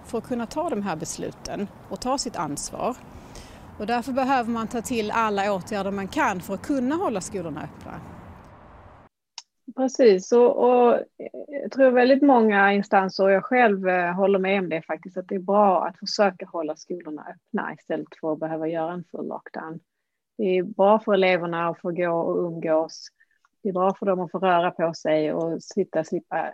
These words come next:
Speaker 2: slippa sitta hemma med föräldrar som jobbar hemifrån och så vidare. Och då måste man ju ta till alla åtgärder man kan för att minska smittspridningen i skolan.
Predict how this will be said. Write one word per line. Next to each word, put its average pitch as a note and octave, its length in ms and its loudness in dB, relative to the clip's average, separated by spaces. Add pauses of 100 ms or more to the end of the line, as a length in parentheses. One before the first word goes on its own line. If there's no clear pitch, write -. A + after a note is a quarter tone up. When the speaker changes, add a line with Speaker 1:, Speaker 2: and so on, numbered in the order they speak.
(100)
Speaker 2:
slippa G#3 280 -2
sitta G3 200 -4
hemma F#3 380 0
med F3+ 160 -8
föräldrar E3 340 2
som E3+ 240 -6
jobbar F3 260 2
hemifrån D#3+ 640 -4
och D#3+ 80 -18
så - 100 -18
vidare. - 380 -10 (720)
Och F#3+ 60 -6
då G3 80 4
måste A#3 300 4
man G3+ 180 4
ju G3 320 4
ta G3 140 -4
till G#3+ 400 2
alla F3+ 500 0
åtgärder E3+ 340 -4
man E3 180 -8
kan E3+ 320 -2
för F3 180 -6
att F3 60 -4
minska F#3 460 -2
smittspridningen - 680 -10
i - 40 -20
skolan. - 500 -14